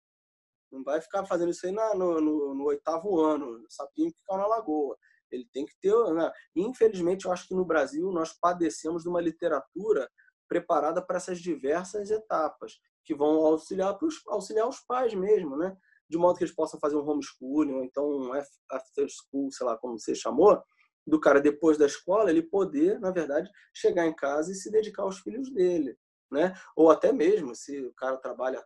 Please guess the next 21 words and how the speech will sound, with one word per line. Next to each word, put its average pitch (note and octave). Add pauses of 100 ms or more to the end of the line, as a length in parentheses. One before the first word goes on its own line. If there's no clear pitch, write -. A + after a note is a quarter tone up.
tanto, C#3+
tem B2
muitos B2+ (120)
filhos, C#3
o A#2+
que -
quer C3+
que -
seja, E3+ (320)
na C#3+
verdade, D3
criar D#3
uma C#3+
rotina C#3+ (320)
que -
ele F3
possa, D#3
de E3
vez D3+
em D#3
quando, D3